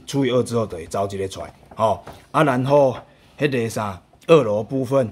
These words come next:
吼，六五七元，吼，一共用掉三四一度。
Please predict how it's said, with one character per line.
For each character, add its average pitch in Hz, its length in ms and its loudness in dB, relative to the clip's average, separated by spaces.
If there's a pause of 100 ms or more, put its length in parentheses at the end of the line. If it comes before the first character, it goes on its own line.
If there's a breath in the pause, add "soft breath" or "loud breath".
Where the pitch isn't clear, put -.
吼， 104 300 -6 (640)
六 151 340 6
五 104 240 -12
七 143 320 -6
元， 90 180 -12 (140)
吼， 98 240 -12 (300)
一 131 120 -2
共 156 240 2
用 143 140 0
掉 131 160 2
三 131 220 -2
四 127 200 -6
一 120 140 -4
度。 117 240 -8